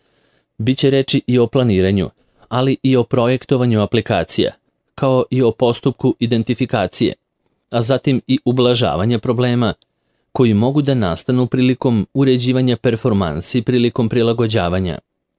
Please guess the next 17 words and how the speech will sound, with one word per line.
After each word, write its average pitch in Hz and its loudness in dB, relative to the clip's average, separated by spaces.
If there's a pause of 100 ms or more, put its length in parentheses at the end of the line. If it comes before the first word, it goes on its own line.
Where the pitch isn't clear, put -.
(540)
Naravno, 107 0 (180)
savladaće 131 0
i 127 2
znanja 101 0
koja 117 0
su - -4
im 120 0
potrebna 123 0 (280)
da 113 0
bi 113 2
razumeli 127 0
kako 135 -2
postupak - -4
autentifikacije, 117 -2 (420)
tako 135 0 (460)
i 123 0 (320)
autorizacije. 123 0